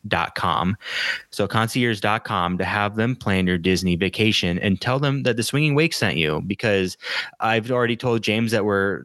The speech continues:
letting him know, uh, that we're sending people over. So if you need any type of planning, head on over to Concierge. We'll be posting a link in the show notes for all the news that we discussed. So if you wanted to check out anything that we just talked about, head over to the show notes to find out the links.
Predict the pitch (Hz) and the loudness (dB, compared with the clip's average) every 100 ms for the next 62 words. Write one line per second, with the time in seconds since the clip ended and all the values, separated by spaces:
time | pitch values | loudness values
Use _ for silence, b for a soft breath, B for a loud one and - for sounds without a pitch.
0 | - 113 107 107 101 104 113 - 95 92 | -4 0 2 2 2 2 0 -4 -2 0
1 | 90 90 95 92 110 104 110 - 104 110 | 2 2 0 0 2 2 0 0 0 2
2 | 92 87 - 90 90 90 - 110 131 143 | 0 -2 0 0 2 0 0 0 2 2
3 | 147 131 - 107 123 127 117 110 - 110 | 2 -2 -2 0 2 0 -2 -4 -2 0
4 | 131 147 - - 117 120 117 113 - 113 | 2 0 -2 -2 0 0 0 0 0 -2
5 | 110 117 127 90 - - _ 120 135 180 | 0 2 2 2 -2 -8 _ -2 0 2
6 | 180 143 139 135 147 123 98 95 117 123 | 0 2 0 0 0 2 2 2 2 2
7 | 117 98 - 110 117 113 - - 110 123 | 2 2 2 2 2 0 -2 -2 0 2
8 | 113 110 101 92 92 87 - 87 65 - | 2 2 2 0 0 0 0 0 0 -2
9 | 101 92 90 B B B 107 117 120 117 | 0 0 -2 B B B -4 0 0 2
10 | 110 98 120 107 107 104 113 107 113 104 | 0 0 -2 0 0 2 2 2 2 2
11 | 98 95 98 120 110 - 117 113 113 - | 2 2 2 2 0 0 -2 0 -2 -4
12 | 113 117 107 107 - 92 - 104 101 98 | -2 2 2 2 2 0 2 2 2 2
13 | 104 - - 90 90 - 90 85 90 92 | 0 -2 -2 0 0 0 0 2 2 2
14 | 92 82 87 - 117 160 - - | 2 0 0 -2 0 2 2 -2